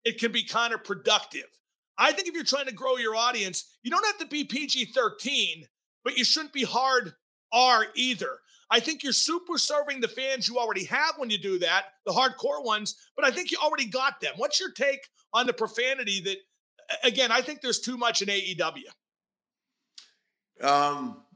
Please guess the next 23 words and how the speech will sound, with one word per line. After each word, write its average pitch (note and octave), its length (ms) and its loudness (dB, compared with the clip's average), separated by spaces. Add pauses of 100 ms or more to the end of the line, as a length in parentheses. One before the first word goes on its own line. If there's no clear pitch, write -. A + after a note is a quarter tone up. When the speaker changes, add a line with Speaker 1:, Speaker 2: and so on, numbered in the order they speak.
(1160)
Speaker 2:
well, D3 300 4
they're, C#3+ 100 0
they're, C#3+ 180 -6 (280)
they're B2 160 -2
doing C3+ 200 -6
the A#2 80 -4
exact A2+ 440 -2
opposite A2 540 -4
as G2 140 -10
W F#2+ 240 -4
W F2+ 260 -12
E. D2 100 -10 (340)
So, F2 440 -6 (520)
and F2+ 160 -8 (200)
Vince B2+ 240 -6
is G#2+ 100 -8
not A2 240 -2
gonna G2+ 140 -12
move G#2 220 -8
off G2 340 -4
his F#2+ 320 -12 (380)
P G#2 140 -6
J F#2+ 400 -4